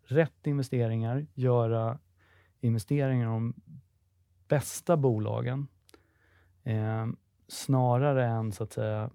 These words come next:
göra väldigt många investeringar och kanske leta efter liksom den sista kronan i varje affär eller sådär. Vi tror väldigt mycket på det här med att faktiskt vara ganska noggranna när vi väljer ut bolag.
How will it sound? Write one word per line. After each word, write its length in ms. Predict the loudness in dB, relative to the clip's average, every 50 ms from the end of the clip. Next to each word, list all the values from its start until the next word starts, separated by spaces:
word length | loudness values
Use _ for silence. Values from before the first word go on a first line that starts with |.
| -14 _
göra 380 | -6 -2 0 2 2 2 0 0
väldigt 280 | -2 -2 -2 -2 -2 0
många 400 | 2 2 2 4 4 2 2 2
investeringar 600 | 2 0 -2 -2 -2 0 0 0 0 -2 -2 -2
och 200 | -2 -4 -4 -6 _
kanske 520 | -2 0 0 0 0 0 0 0 0 -2 -4 -6 -4
leta 460 | 0 2 2 2 0 -2 -4 -4 -4
efter 240 | -4 -4 -6 -6 -6
liksom 440 | -6 -6 -6 -8 -6 -6 -6 -8 -8 _ _ _ -20 -20 -20 -20 -20 -20 -20 -20 -20 -20 -20 -20 -20 -20 -20 -20 -20 _ _ _ _ _ _ _ _ _ _ _ _ _ _ _ _ _ _ _
den 160 | 2 2 2
sista 500 | 4 4 2 0 0 -2 -2 -2 0 0
kronan 560 | 2 4 4 4 4 4 4 4 4 4 4
i 40 | 4
varje 400 | 2 2 0 0 0 0 0 -2
affär 380 | -2 -2 0 0 0 0 0 -2
eller 120 | -4 -6
sådär. 200 | -8 -10 -10 -8 -8
Vi 80 | -8 -8
tror 300 | -4 -2 0 0 2 2
väldigt 240 | 2 2 2 0
mycket 280 | 0 -2 -2 -4 -6 -6
på 80 | -6 -4
det 80 | -4
här 100 | -4 -4
med 140 | -4 -4 -6
att 80 | -6 -6
faktiskt 500 | -8 -10 -10 -12 -14 -14 -16 -20 -18 -16 -14 -14 -14 -14 -14 -14 -14 -12 -12 -6 -2
vara 140 | 0 2 2
ganska 260 | 2 2 2 2 2
noggranna 560 | 4 4 4 4 4 2 2 2 2 0 0
när 140 | -2 -2 -4
vi 100 | -4 -4
väljer 260 | -2 -2 -2 -2 -2
ut 160 | -2 -2 -4
bolag. 300 | -6 -6 -6 -6 -6 -8